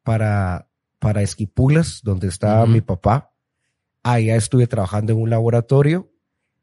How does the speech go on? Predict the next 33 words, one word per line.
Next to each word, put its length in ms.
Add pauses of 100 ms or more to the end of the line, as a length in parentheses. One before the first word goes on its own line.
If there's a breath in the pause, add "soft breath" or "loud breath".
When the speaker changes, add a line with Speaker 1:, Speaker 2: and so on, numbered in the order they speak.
(160)
Speaker 1:
Eh, 720 (720)
para 240
hacértelo 800
resumido 800
a 40
la 100
Speaker 2:
Ajá. 80
Speaker 1:
pregunta 440
inicial, 480 (460 loud breath)
te 140
traje 260
un 140
laboratorio, 640
después 720
en 280
ese 200
mismo 240
hospital, 640 (260)
yo 140
estaba, 440
no, 280 (120)
no, 300
no, 160
no 380
pensaba 440
casarme 580
cuando 280
regresé 420
ni 140
nada, 320 (220 soft breath)
entonces 380
me, 180
me, 120